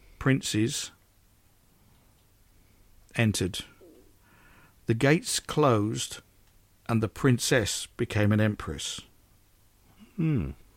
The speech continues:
Speaker 2: You can go to the Forbidden City now, can't you?
Speaker 1: Yes.
Speaker 2: Yeah.
Speaker 1: Wanrong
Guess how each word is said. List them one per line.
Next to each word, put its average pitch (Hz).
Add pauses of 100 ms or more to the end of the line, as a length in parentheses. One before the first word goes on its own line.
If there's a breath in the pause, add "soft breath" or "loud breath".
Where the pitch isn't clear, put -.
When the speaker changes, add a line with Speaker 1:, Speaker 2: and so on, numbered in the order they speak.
(3000 soft breath)
Speaker 2:
You 185
can 165
go 185
to 123
the 95
Forbidden 73
City -
now, 69
can't -
you? 82 (180)
Speaker 1:
Yes. -
Speaker 2:
Yeah. - (2250 loud breath)
Speaker 1:
Wanrong 143